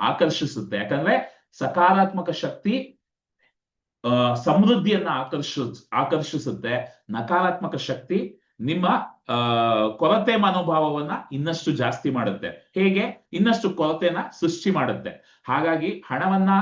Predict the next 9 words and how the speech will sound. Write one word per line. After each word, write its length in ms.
ಒಬ್ರು 320
ನಿಮ್ 140
ಹತ್ರ 240
ಸ್ವಲ್ಪ, 240
ಆ, 240
ಯಾಮಾರಿಸಿ 520
ಜಾಸ್ತಿ 440
ಹಣ 280
ತಗೋಬಹುದು, 720